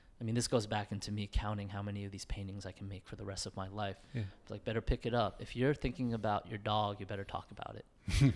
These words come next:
Speaker 2: Yeah.
Speaker 1: Because I, when I, you know, hopefully if I'm lucky enough to die and I'm aware that I'm dying, I wanna be like, "I said it all, man."
Speaker 2: Yeah.
Speaker 1: It's like, "I really miss my mom."
Speaker 2: Yeah.
Speaker 1: You know,
Speaker 2: Yeah.
Speaker 1: and, and that's why I love certain artworks like Lil Peep,
Speaker 2: Yeah.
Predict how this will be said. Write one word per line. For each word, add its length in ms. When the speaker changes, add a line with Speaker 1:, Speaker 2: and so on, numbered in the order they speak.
Speaker 2:
Yeah. 100
Speaker 1:
Because 260
I, 120
when 260
I, 220
you 120
know, 60
hopefully 460
if 120
I'm 120
lucky 220
enough 300
to 80
die 500
and 160
I'm 120
aware 340
that 140
I'm 160
dying, 440
I 40
wanna 120
be 160
like, 260
"I 640
said 200
it 100
all, 200
man." 480
Speaker 2:
Yeah. 160
Speaker 1:
It's 100
like, 120
"I 40
really 420
miss 220
my 120
mom." 460
Speaker 2:
Yeah. 220
Speaker 1:
You 140
know, 100
Speaker 2:
Yeah. 160
Speaker 1:
and, 140
and 240
that's 220
why 140
I 20
love 440
certain 260
artworks 460
like 100
Lil 180
Peep, 360
Speaker 2:
Yeah. 80